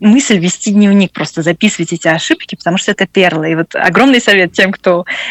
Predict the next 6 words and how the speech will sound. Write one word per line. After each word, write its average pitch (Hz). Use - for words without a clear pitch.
хочет 240
или 170
начинает 170
изучать, 170
э, 170
французский, 180